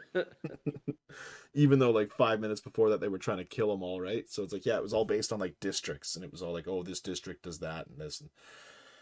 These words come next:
Speaker 2: allocated the work. I'm sure there was some huge kinda message in there about capitalism or something like that. Um, but yeah, it just, it just ended so poorly, and I was like, "Aw."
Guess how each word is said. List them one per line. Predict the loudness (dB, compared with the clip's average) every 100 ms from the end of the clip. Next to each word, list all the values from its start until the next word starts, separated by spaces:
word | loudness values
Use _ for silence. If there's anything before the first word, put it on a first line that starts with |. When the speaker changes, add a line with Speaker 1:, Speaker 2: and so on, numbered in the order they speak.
| -20 _ _ _ 0
Speaker 2:
allocated | 4 4 2 0 0 0
the |
work. | 0 4 4 4 -10 -20 _ -8
I'm | -6
sure | 0 4 4
there | 4
was | 2
some | 0 -2
huge | -4 -6 -4 -4 -4
kinda | -6 -4
message | -4 -2 -2 -4 -8
in | -6
there | -4 -4
about | -4 -8 -10
capitalism | -10 -10 -8 -8 -8 -8 -10
or |
something | -10 -10 -10
like | -12 -10
that. | -6 -6 -8 _ -20 -20 -20 _ _ _
Um, | -4 -2 -2 -4 -8 _ -6
but | -6
yeah, | -2 -4 -4
it | -6
just, | -6 -6 -8 -12
it | -6
just | -4 -4 -4
ended | -6 -6 -2
so | 0 0
poorly, | -4 -4 -4 -4 -6 -10
and | -14 -10
I | -8
was | -6
like, | -8 -8
"Aw." | -6 -4 -2 -2 -4 -8 -14